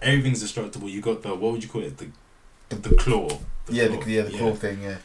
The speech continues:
Speaker 2: And you can do that to anything.
Speaker 1: Yeah, that's what saves the game.
Speaker 2: Really?
Speaker 1: You could, you can attach a helicopter to a car and then make them literally collide against each other. You can attach a person to a gas canister, shoot the canister, and watch him fly away with it.
Speaker 2: This is like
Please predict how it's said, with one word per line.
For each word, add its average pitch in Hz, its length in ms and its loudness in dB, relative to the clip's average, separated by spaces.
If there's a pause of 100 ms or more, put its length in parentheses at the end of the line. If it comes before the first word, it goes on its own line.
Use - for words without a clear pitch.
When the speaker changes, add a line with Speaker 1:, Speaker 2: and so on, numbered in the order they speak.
(280)
Speaker 2:
And 101 160 -10
you 104 60 -8
can 110 120 -4
do 107 60 0
that 104 140 0
to 107 80 -2
anything. 104 360 0
Speaker 1:
Yeah, 87 280 -2 (100)
that's 104 240 -4
what - 100 -2
saves 98 300 0
the 85 60 -12
game. 76 320 -10
Speaker 2:
Really? 113 320 0
Speaker 1:
You 95 180 -8
could, 110 280 -4 (180)
you 101 120 -8
can 117 140 -4
attach 110 280 -2
a 90 60 -6
helicopter 95 560 -6
to 80 220 -8
a 78 60 -8
car 85 480 -2
and 80 80 -8
then 78 140 -10
make 76 200 -10
them 78 260 -10
literally 80 460 -10 (340)
collide 87 420 -4
against 87 240 -8
each - 140 -10
other. 82 400 -4
You 76 80 -10
can - 120 -8
attach - 280 -6
a - 60 -8
person 92 360 -10
to 87 100 -6
a 73 40 -8
gas 71 260 -6
canister, - 420 -10 (340)
shoot 120 280 -2
the 101 80 -12
canister, 92 420 -6
and 82 140 -6
watch 101 220 -6
him 92 80 -6
fly 95 300 -2
away 92 260 -2
with 90 200 -4
it. 90 220 -6 (460)
Speaker 2:
This 120 160 -4
is 117 140 -2
like 101 280 6